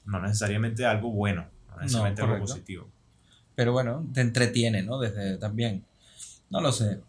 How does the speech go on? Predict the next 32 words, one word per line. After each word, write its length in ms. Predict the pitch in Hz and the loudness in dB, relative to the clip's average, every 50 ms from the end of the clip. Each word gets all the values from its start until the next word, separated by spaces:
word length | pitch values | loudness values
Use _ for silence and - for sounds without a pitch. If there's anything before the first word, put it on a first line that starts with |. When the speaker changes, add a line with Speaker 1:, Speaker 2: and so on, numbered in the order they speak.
| _ _ - | _ _ -6
Speaker 2:
Eh, 580 | - 135 135 131 127 123 120 117 113 95 - - - - | 0 2 2 4 4 4 2 2 0 0 -4 -12 -14 -4
puede 220 | - 147 151 165 | 0 2 4 4
ser 180 | 156 160 175 165 | 4 4 2 2
que 140 | 160 165 156 | 2 -2 2
crea 240 | - 160 156 156 156 | 4 6 6 6 4
que 60 | - 135 | 4 4
el 60 | 127 | 6
arte 280 | 123 131 131 131 147 143 | 6 6 6 4 0 0
es 100 | 131 131 | 0 0
entretenimiento 840 | 143 143 139 135 113 110 107 107 110 113 117 120 117 135 131 123 - | 0 0 -2 -2 0 0 0 2 2 0 0 -2 -2 -2 -2 -2 0
y 160 | 113 110 104 | 0 0 0
arte, 360 | 104 101 98 107 107 101 92 | 0 0 -2 -4 -6 -6 -6
o 40 | - | -6
sea, 460 | 110 - 117 104 98 92 87 85 80 - - | -2 0 0 0 0 0 -4 -8 -12 -14 -6
y 120 | 113 110 | -4 -2
sentir 460 | 110 113 98 98 110 107 101 107 - - - _ _ _ _ _ _ _ | 0 0 0 2 2 0 0 0 -4 -8 -16 _ _ _ _ _ _ _
a 120 | - 107 101 | -6 -4 -2
la 100 | 98 98 | -2 -2
vez. 280 | 95 92 92 - - _ _ - | -2 -4 -6 -8 -14 _ _ -10
Speaker 1:
Mm. 120 | - 98 87 85 98 - _ _ _ _ _ _ _ _ _ _ _ - | -8 -8 -8 -8 -10 -18 _ _ _ _ _ _ _ _ _ _ _ -8
Speaker 2:
Sí, 380 | - - 190 170 156 147 143 - _ - | -4 -2 -2 -2 -2 -6 -8 -12 _ -14
puede 200 | - 156 156 127 | -10 -8 -6 -4
ser. 200 | 117 107 104 104 - _ _ _ | -2 -4 -4 -4 -8 _ _ _
Speaker 1:
Entonces 320 | - - 104 98 104 104 107 | -4 -2 0 2 4 4 4
el 140 | 104 98 | 4 2
cine 400 | 104 - - 113 107 107 113 117 110 | 2 2 2 4 2 2 2 0 -2
como 200 | 107 104 98 98 | -2 0 0 2
tal, 300 | 101 101 110 110 110 - - - _ _ _ _ _ _ _ _ _ _ - - - - _ - | 2 2 2 0 -4 -10 -16 -20 _ _ _ _ _ _ _ _ _ _ -14 -14 -14 -14 _ -8
Speaker 2:
Con 80 | 120 | -2
Speaker 1:
¿dónde 240 | 104 104 143 143 147 143 | 2 4 4 4 4 4
Speaker 2:
el 40 | |
cine 140 | - - 170 | 4 6 6